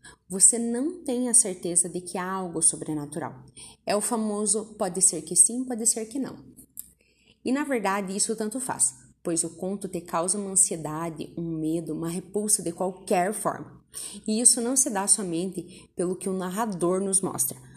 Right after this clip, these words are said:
mas também pelas atitudes de Ricardo. O narrador nos dá sinais de que ele vai fazer algo monstruoso.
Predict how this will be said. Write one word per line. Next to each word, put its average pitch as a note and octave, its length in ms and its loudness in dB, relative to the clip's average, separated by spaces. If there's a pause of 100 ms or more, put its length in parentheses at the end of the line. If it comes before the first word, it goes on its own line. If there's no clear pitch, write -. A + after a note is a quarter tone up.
(120)
mas A3 260 6
também A3+ 340 2
pelas A#3+ 260 0
atitudes A3+ 720 -2
de E3 80 -2
Ricardo. D#3 480 -6 (580)
O D#3+ 100 0
narrador D3+ 600 -2
nos D3+ 160 0
dá D#3 140 2
sinais E3 640 2
de E3+ 120 -2
que - 120 -6
ele A#3 120 0
vai D#3+ 340 0
fazer E3 400 0
algo C#3+ 260 -2
monstruoso. D3 800 -4